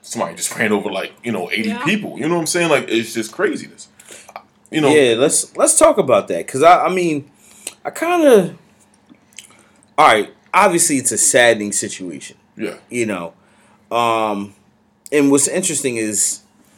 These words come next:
Speaker 3: it made me think, like, could, could we run over eighty Americans? Like, if it were vice versa, like,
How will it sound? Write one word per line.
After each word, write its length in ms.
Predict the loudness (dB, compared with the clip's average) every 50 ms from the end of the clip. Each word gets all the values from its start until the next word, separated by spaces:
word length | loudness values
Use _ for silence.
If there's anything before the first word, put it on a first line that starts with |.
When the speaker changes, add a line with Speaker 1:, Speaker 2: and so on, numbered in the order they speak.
| _ _ _ _ _ _ _ _ _ _ _ -8
Speaker 3:
it 120 | -6 -4
made 160 | -2 -4 -2
me 120 | -2 -4 -4
think, 280 | -2 -2 -2 -2 0
like, 180 | -2 -2 -4 -4
could, 340 | -6 -8 -8 -8 -12 _ -8
could 240 | -6 -6 -6 -4
we 120 | -4 -4 -4
run 260 | -2 0 2 2 4
over 240 | 2 2 2 0 -2
eighty 380 | -4 -6 -6 -8 -8 -6 -6 -6
Americans? 680 | -6 -6 -6 -8 -10 -10 -12 -16 -20 -20 -20 -14 -10
Like, 160 | -8 -8 -8 -8
if 120 | -4 -2
it 100 | -2 0
were 440 | 2 6 6 6 6 6 4 0 -2
vice 360 | -2 -2 0 0 0 -2 -6
versa, 360 | -8 -8 -6 -6 -6 -8 -10 -12
like, 420 | -12 -10 -8 -8 -8 -8 -10 _